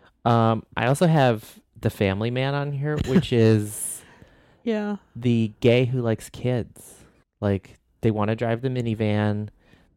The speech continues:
Speaker 1: They wanna feed Cheerios to a toddler at lunch.
Speaker 2: Yeah, I'd agree that's the category. I've, I've met a couple of those guys recently, and it's like, it's refreshing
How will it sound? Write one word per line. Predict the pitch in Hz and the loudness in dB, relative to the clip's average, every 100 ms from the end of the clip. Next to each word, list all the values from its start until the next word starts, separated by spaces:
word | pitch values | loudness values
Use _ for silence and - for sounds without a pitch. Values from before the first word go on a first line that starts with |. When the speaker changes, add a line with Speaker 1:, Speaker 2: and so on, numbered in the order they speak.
| _ _ | _ _
Speaker 1:
They | - | -2
wanna | 107 104 107 | 0 0 -4
feed | - 113 | -6 -10
Cheerios | - - 113 110 107 104 104 - | -10 -6 -4 -2 0 -2 -4 -10
to | 104 | -10
a | 101 | -8
toddler | 104 95 95 98 95 92 92 107 98 | -4 -4 -2 -2 -2 -2 -4 -8 -10
at | 95 | -6
lunch. | 98 98 95 95 - - - _ _ _ _ _ _ | -4 -4 -6 -12 -18 -20 -20 _ _ _ _ _ _
Speaker 2:
Yeah, | 156 151 | -4 -2
I'd | 156 | -2
agree | - 117 107 | -4 -4 -4
that's | 101 - - | -6 -10 -12
the | |
category. | 98 98 92 92 95 92 92 95 _ _ | -8 -8 -8 -8 -10 -8 -10 -14 _ _
I've, | 139 147 139 - | -2 -2 -2 -4
I've | 127 117 | -4 -4
met | 107 101 - | -4 -4 -6
a | - 107 | -8 -8
couple | 113 - 104 | -8 -8 -6
of | |
those | 104 101 - | -4 -4 -4
guys | 104 98 95 | -4 -4 -6
recently, | 104 101 101 104 107 | -8 -8 -8 -6 -4
and | 113 | -4
it's | 120 - | -6 -6
like, | 127 127 | -6 -4
it's | 131 - | -6 -4
refreshing | 151 143 - 143 - 113 98 101 | -4 -4 -6 -8 -4 -6 -6 -10